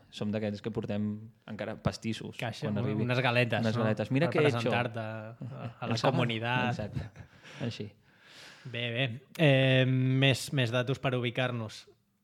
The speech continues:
Speaker 2: Àrea, més o menys, de, del tamany de la província de Barcelona.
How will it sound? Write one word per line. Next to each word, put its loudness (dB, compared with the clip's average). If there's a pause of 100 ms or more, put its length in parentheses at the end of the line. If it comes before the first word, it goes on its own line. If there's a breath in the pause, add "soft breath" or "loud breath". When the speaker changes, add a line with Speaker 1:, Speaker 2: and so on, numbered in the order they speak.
(160)
Speaker 2:
Àrea, 2
més 4
o 4
menys, 2 (160)
de, 2 (220)
del -2
tamany 0
de 2
la 2
província 2
de 6
Barcelona. -2